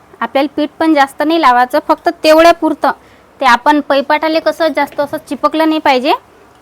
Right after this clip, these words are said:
त्यासाठी थोड्यासारखं असं. आणि तुम्हाला जर समजा आपण जशी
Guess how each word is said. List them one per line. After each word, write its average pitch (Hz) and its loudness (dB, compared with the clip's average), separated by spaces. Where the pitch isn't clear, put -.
त्यासाठी 294 -6
थोड्यासारखं 302 0
असं. 254 -2
आणि 254 -4
तुम्हाला 339 0
जर 349 0
समजा 330 -2
आपण 311 0
जशी 302 -4